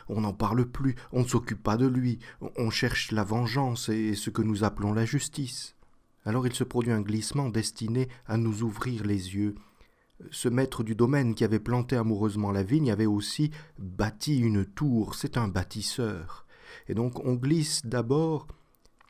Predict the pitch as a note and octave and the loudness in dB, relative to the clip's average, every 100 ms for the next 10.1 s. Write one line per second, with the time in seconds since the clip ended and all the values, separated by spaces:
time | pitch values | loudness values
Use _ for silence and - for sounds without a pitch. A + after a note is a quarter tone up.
0 | - - B2+ B2 B2+ B2 A#2+ A2+ C#3+ D#3 | -10 -2 0 2 2 2 0 2 2 2
1 | - - - - A#2+ B2+ - D#3 D3+ C#3+ | -2 -8 -12 -8 -4 -2 0 0 2 2
2 | B2+ C3 A#2+ A2 A2+ A2 A2+ A#2+ C#3 D3+ | 2 0 -2 -2 0 2 2 0 2 0
3 | D3+ - - _ _ _ _ _ - A#2+ | -2 -8 -20 _ _ _ _ _ -4 -2
4 | A2 A#2+ B2 A2 G#2 - G#2 G2 F#2+ - | 2 0 -2 -6 -6 -4 -4 -4 -8 -14
5 | - - _ _ _ _ - A2+ B2+ C#3 | -18 -20 _ _ _ _ -8 0 2 2
6 | C3+ C3 B2+ A#2+ B2 A2 A2 G#2+ A2+ - | 0 0 -2 0 2 2 2 2 0 2
7 | A#2+ B2+ - F3 D3+ - A#2 A#2+ B2 D#3 | 0 0 0 -2 -2 0 2 2 0 -4
8 | D3+ F3+ D3+ - C3 A#2 A2+ C#3 C#3 B2 | -2 0 -2 -2 -2 0 0 0 0 0
9 | A2 - C3+ A#2+ G2+ F#2+ G#2+ G#2 F2+ F2 | -2 0 2 4 2 0 0 0 -6 -6
10 | E2+ | -8